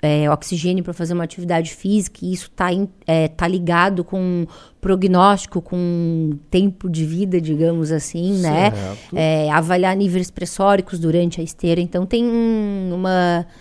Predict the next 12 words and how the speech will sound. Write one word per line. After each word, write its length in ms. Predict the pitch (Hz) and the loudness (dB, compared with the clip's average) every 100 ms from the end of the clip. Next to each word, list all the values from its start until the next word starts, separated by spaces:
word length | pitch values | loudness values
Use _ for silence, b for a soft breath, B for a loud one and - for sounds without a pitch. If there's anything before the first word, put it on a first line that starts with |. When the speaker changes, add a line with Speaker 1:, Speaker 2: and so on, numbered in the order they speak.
| b b - | b b -2
Speaker 1:
uma 120 | 170 | 2
ampla 420 | 190 214 220 226 | 2 2 0 0
utilidade 720 | 220 - 190 202 202 175 185 | 0 -4 -8 -4 -2 -2 -2
o 20 | |
teste 380 | 170 165 170 - | -6 -6 -6 -6
ergométrico. 640 | 151 151 139 92 - - B B B B _ | -2 0 -2 -4 -12 -20 B B B B _
Speaker 2:
O 120 | 285 | -6
check-up 680 | - 214 - - 135 123 117 | 0 2 2 0 0 0 -2
é 60 | 117 | 0
anual? 560 | 120 104 131 180 165 - _ _ _ _ B B B B B B _ | 2 0 -2 -4 -10 -16 _ _ _ _ B B B B B B _
Speaker 1:
O 80 | 226 | -2
check-up 580 | - 320 - 254 302 - | 0 -2 4 4 4 6